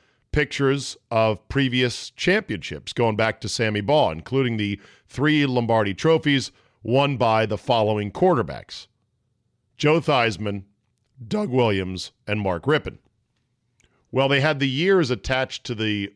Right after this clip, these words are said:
pictures of the quarterbacks. The only problem was the years were fucked up on the ticket.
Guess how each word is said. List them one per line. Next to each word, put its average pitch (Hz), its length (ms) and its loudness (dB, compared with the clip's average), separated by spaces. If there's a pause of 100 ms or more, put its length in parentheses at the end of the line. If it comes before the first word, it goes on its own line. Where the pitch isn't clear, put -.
(300)
pictures 107 500 -4
of 92 120 -8
the 95 60 -10
quarterbacks. 160 680 -2 (380)
The 190 100 0
only 214 140 2
problem 185 340 2
was 139 240 2 (300)
the 160 100 2
years 185 380 2
were 165 100 0
fucked - 320 -2
up 202 180 -2
on 170 80 0
the 170 60 -2
ticket. - 420 -4